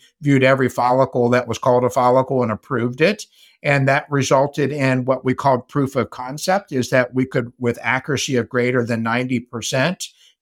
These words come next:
figure out where the follicle was and how it was growing. And so that showed that we could do it. Now, the next challenge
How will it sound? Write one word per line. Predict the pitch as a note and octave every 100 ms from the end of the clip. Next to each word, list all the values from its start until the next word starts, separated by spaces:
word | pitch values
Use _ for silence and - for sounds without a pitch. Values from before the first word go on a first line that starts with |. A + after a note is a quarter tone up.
| _
figure | - - C#3+ C3+
out | C3 B2
where | C3
the | B2
follicle | A#2 B2+ B2+ B2 A#2+
was | A2+ A#2+ A#2
and | A2+
how | G#2 A#2
it | A#2
was | - G#2
growing. | - G#2+ G#2 B2+ G#3 C4 _ _ _ _ -
And | E3 C#3
so | - D3 C#3
that | C3+ D3 D#3
showed | F3 C#3+
that | C#3
we | C3+
could | C3 C3 F#2+
do | C#3 F3+
it. | C3 C3
Now, | B2+ D3
the | C3
next | A#2+ B2 F3 -
challenge | - C#3 A#2 A#2 A2+ C#3 - -